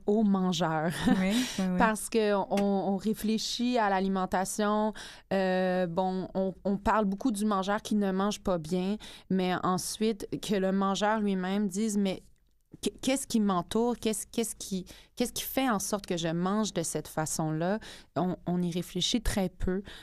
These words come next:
Speaker 1: Euh, puis je pense qu'on est justement rendu à un moment où on se dit qu'il y a une possibilité de rendre les environnements plus sains, plus favorables, euh, à nos ha-, pour, pour améliorer nos habitudes, en
Speaker 2: Mhm.
Speaker 1: fait.
Speaker 2: Pas nécessairement une corrélation, vous disiez, entre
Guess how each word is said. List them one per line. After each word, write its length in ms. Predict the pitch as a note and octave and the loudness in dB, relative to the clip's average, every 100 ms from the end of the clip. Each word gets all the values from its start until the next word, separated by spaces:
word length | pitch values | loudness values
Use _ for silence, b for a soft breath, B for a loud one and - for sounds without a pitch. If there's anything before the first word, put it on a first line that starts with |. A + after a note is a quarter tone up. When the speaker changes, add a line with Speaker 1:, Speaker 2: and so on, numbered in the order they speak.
| B F3+ | B -4
Speaker 1:
Euh, 220 | E3+ D#3+ | 0 -2
puis 160 | E3 F3+ | -2 -6
je 80 | |
pense 220 | - G#3+ - | -2 -4 -2
qu'on 200 | F#3+ F3+ | -2 0
est 160 | F3 | 0
justement 560 | E3+ G3 - F3 F#3 G3 | -2 -4 -2 0 0 0
rendu 440 | F#3+ F3 F3 F3 | 0 0 0 0
à 80 | G3+ | 0
un 100 | F3 | 0
moment 420 | D#3+ D#3+ E3+ F#3+ | 0 0 0 0
où 200 | F#3+ E3+ | 0 0
on 180 | D#3+ D#3+ | -2 -2
se 80 | D#3 | -6
dit 400 | E3 F#3+ G#3 G3+ - | -4 -2 -2 -4 -12
qu'il 280 | - - E3+ | -10 -6 0
y 100 | F3+ | 0
a 100 | F#3 F#3 - F#3 | 0 -2 -6 -2
une 180 | F#3 | -2
possibilité 1000 | - G#3 F#3 - F3 E3+ F3 F3 - G#3+ G3+ | 0 0 0 -2 -4 -4 -2 -4 -2 -2 0
de 260 | F3+ E3+ | 0 0
rendre 320 | E3+ F3 F#3+ | 0 0 0
les 200 | F#3 E3 | -2 -2
environnements 600 | E3 D#3+ D#3+ D#3+ E3 E3+ F3 | -4 -4 -4 -2 -2 -2 -6
plus 340 | - G3 G3+ | -8 -4 -4
sains, 420 | - - F3+ F3+ | -4 -4 0 0
plus 260 | F3 - A3+ | -2 -2 -2
favorables, 880 | - G#3 F#3 F#3 F3 F3+ F#3 F3 E3+ B B B B _ | 0 0 2 0 0 0 0 -2 -6 B B B B _
euh, 380 | F3 E3 D#3+ D#3+ - | -4 -2 -2 -4 -2
à 140 | G3 | 0
nos 340 | G3 G3 G#3+ F#3+ | 2 2 2 -2
ha-, 60 | - - | -8 -6
pour, 220 | G#3 F3+ | -4 -4
pour 160 | - F#3 | 0 2
améliorer 480 | F#3+ F#3+ F3+ F3+ A3 | 2 2 2 2 0
nos 240 | F#3 E3 | 0 -2
habitudes, 600 | D#3 D#3 - - F#3 E3+ F#3+ | -4 -4 -6 -2 -2 0 2
en 40 | |
Speaker 2:
Mhm. 180 | E3+ E3+ | 2 0
Speaker 1:
fait. 160 | D#3+ - - B B B - | -4 -8 -20 B B B 2
Speaker 2:
Pas 100 | B3+ | 4
nécessairement 520 | C4+ B3 A3 G3+ G#3+ | 4 2 2 2 4
une 100 | A3+ | 2
corrélation, 1120 | G3+ F#3 F3 E3 D3+ - - F#3+ G3+ G#3+ G3+ F3+ | 2 2 2 2 0 2 2 4 4 2 0 -2
vous 140 | F3 | -2
disiez, 460 | E3 D#3+ E3+ G3+ - | 0 0 2 2 2
entre 540 | F#3 F#3 F#3+ - - | 2 2 0 -2 -4